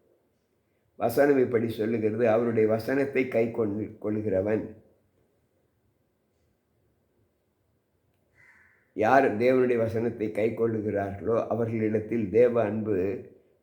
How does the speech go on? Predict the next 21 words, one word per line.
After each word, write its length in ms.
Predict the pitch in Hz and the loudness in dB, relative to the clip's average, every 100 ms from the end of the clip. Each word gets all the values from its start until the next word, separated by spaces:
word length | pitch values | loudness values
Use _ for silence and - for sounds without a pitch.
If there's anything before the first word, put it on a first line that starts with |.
| _ | _
மெய்யாகவே 640 | 101 113 135 120 117 123 | 0 4 4 2 2 0
பூரணப்பட்டு 640 | 113 101 113 110 107 95 | 0 0 0 -2 -4 -8
இருக்கும். 520 | 80 90 90 92 87 - | -6 -8 -8 -10 -10 -8
நாம் 360 | 101 123 127 101 | -2 0 0 -2
அவருக்குள் 500 | 110 117 110 113 104 | -2 -2 -2 -4 0
இருக்கிறோம் 640 | 104 113 117 117 117 107 | 0 -2 -4 -2 0 0
என்பதை 680 | 104 98 95 101 90 - - | -2 -4 -4 -2 -2 -6 -4
அதனாலே 760 | 104 110 113 98 92 98 - | -4 -2 -2 -2 -2 -2 -2
அறிந்திருக்கிறோம். 800 | 87 95 85 76 76 - 76 80 98 _ _ _ _ - - _ _ _ _ | -6 -8 -8 -8 -10 -12 -12 -12 -18 _ _ _ _ -20 -20 _ _ _ _
அன்பு 300 | 123 131 117 113 | 0 4 4 4
பிள்ளைகளே, 680 | 98 107 95 101 131 - - _ _ _ _ _ _ _ _ _ | 0 0 0 0 -2 -6 -18 _ _ _ _ _ _ _ _ _
முதலாவது 720 | - 110 135 143 143 135 151 139 | -8 2 6 6 6 4 -2 -2
சகோதரனிடத்தில் 680 | 123 127 131 127 117 - 113 | -2 0 0 2 0 0 -2
அன்பு 260 | 113 117 | 0 -2
கூற 240 | 117 117 110 | 0 0 2
வேண்டும், 600 | 104 92 107 123 - - _ _ _ _ _ _ | 0 0 -2 -2 -6 -18 _ _ _ _ _ _
இரண்டாவது 580 | 120 139 135 127 127 123 | 2 4 6 4 4 2
தேவனுக்கு 560 | 107 127 131 127 127 | 4 4 4 0 0
பயப்படுகிற 760 | 110 113 123 123 120 117 110 107 | 0 2 2 2 0 0 0 0
ஒரு 200 | 107 98 | 0 -2
அன்பை 720 | 92 117 110 107 101 98 - | -2 -2 0 0 0 -4 -16